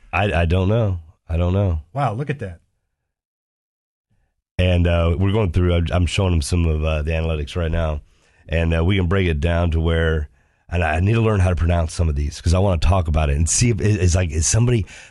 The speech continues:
Speaker 1: but what was weird was that I started noticing that the Indian numbers were going up each day. And then I, what I found was they're higher in the last, like, uh, three episodes.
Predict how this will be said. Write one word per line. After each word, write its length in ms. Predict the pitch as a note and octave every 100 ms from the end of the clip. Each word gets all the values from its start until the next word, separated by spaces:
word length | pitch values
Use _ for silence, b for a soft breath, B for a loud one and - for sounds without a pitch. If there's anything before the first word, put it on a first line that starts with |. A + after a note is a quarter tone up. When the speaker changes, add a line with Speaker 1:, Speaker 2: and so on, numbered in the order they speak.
| B
Speaker 1:
but 100 | A2+
what 180 | B2+
was 200 | B2+ A#2
weird 440 | F#2+ F3+ A#3+ G#3 B2+
was 160 | A#2+
that 100 | A2+
I 80 | G#2+
started 360 | G2+ - B2 A#2
noticing 460 | G#2+ C3 D#3 A#2 G#2+
that 100 | F2
the 140 | G2+
Indian 260 | G2 G2 F#2+
numbers 280 | F#2+ F#2+
were 80 | E2
going 160 | F#2 G2+
up 100 | E2
each 260 | G2+ F#2
day. 320 | - A#2 A#2 E2+
And 120 | E2
then 120 | F2+
I, 160 | E2+ D#2+
what 160 | F2
I 60 | F2
found 400 | - A#2 C3 A2
was 340 | F#2+ F2+ - - b b b
they're 160 | - F2+
higher 400 | D#2 A#2+ B2+ A#2+
in 60 |
the 80 | G2+
last, 480 | F#2 F#2 G2 F2+ -
like, 300 | F2 E2 -
uh, 140 | E2
three 320 | D2+ - A2 G#2+
episodes. 640 | F#2+ F2+ - D#2 D#2 -